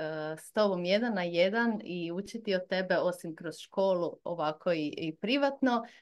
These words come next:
e, htjela bih samo napomenuti da je, možete i sada iskoristiti priliku i pitati Sandru što god želite, pa ćemo, evo, mi pročitati nekoliko,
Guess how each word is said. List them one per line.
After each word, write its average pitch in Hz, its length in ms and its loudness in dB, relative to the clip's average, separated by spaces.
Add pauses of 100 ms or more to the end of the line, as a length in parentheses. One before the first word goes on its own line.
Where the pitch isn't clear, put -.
e, 185 380 4
htjela 208 240 2
bih 196 180 -4
samo 202 240 0
napomenuti 214 640 0
da 185 280 6
je, 185 100 2 (100)
možete 190 720 0
i 180 140 -8
sada 175 320 0
iskoristiti 170 1000 -6
priliku 175 580 -6
i 160 300 -8 (240)
pitati 160 580 -8
Sandru 160 360 -2
što 175 180 -10
god 160 220 -4
želite, 190 460 -2
pa 175 80 -4
ćemo, 165 280 -6
evo, 160 180 -6
mi 165 240 -8
pročitati 170 600 -4
nekoliko, 160 640 -4